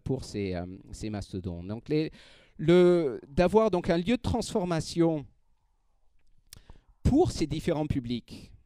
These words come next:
Et là, il y a besoin de faire des recherches en termes de aliments santé, qui sont,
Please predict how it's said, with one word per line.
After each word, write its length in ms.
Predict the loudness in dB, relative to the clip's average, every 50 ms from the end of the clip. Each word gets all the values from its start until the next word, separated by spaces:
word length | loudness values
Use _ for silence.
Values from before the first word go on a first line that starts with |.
| _
Et 80 | -8 -4
là, 160 | -2 0 0
il 60 | 0
y 20 | 0
a 40 | 0
besoin 260 | 0 0 0 -2 -4
de 40 | -4
faire 200 | -4 -6 -4 -2
des 80 | -2
recherches 600 | -2 -2 -4 -4 -4 -6 -6 -6 -6 -10 -12 -16 -12
en 140 | -10 -8 -8
termes 500 | -8 -4 -4 -4 -4 -4 -6 -8 -10 -10 -12 -4
de 320 | -2 0 2 2 2 0 -2 -6 _ _ _ _ _
aliments 420 | -6 -6 -4 -4 -2 -2 -2 -2 -2
santé, 640 | -4 -4 -4 -4 -4 -4 -2 -2 -2 -2 -2 -4 -10 _ _ _ _ _ _ _ _ _ _ _ _ _ _ _
qui 220 | -20 -14 -10 -10 -8
sont, 380 | -4 -2 0 0 0 -2 -6